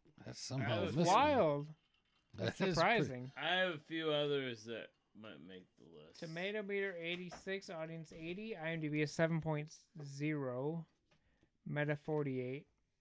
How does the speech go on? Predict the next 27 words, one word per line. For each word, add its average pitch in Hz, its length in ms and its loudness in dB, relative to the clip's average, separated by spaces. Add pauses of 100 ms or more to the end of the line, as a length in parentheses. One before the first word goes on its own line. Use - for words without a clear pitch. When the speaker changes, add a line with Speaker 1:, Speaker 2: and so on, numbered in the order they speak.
(260)
Speaker 3:
Directed 151 320 -2
by 135 180 0 (100)
Jay 151 560 -2
Chandrasekhar, 135 1500 -4
I 127 40 -6
don't 127 180 -6
know 120 60 -2
the 120 320 -4
Indian 117 340 -2
guy. 113 340 -10 (600)
Speaker 1:
It's - 880 -20 (100)
close - 260 -14
enough. 180 200 0 (100)
Speaker 3:
Chandrakar, - 20 -2
Speaker 1:
Written 175 320 4
by 175 200 4
all 170 120 2
of 160 60 2
Speaker 3:
written 165 180 2
Speaker 1:
them. 151 60 -2
Speaker 3:
by 151 200 6
Kevin 147 340 -2
Heffernan, 135 720 -2
Steve 127 580 -8
Lemmy. 139 680 -2 (1800)
Stars 123 500 -4
Chandrakar, 156 1300 -2